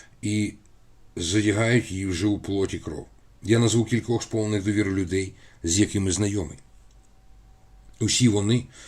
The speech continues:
попри труднощі і страждання душі, ніколи не втрачали віри. Вони навіть не здогадуються, якою наснагою наповнюють мене. Сподіваюся, що їхній приклад наснажить і вас. Перший.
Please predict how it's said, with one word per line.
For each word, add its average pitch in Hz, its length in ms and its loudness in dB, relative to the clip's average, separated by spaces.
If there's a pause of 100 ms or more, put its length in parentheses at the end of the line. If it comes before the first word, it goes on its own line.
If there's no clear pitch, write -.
(140)
попри 101 280 0
труднощі 101 560 0
і 85 60 -2
страждання 104 560 -2
душі, 117 500 -2 (420)
ніколи 104 560 4
не 104 100 2
втрачали 90 520 -2
віри. 90 240 -2 (1120)
Вони 120 680 6
навіть 113 420 2
не 120 120 4
здогадуються, 104 560 0
якою 101 340 2
наснагою 98 480 -2
наповнюють 87 520 -6
мене. 85 260 -8 (960)
Сподіваюся, 107 720 0 (440)
що - 180 4
їхній 101 300 2
приклад 101 420 -6
наснажить 87 480 -6
і 95 40 -4
вас. - 300 -10 (1200)
Перший. - 380 -6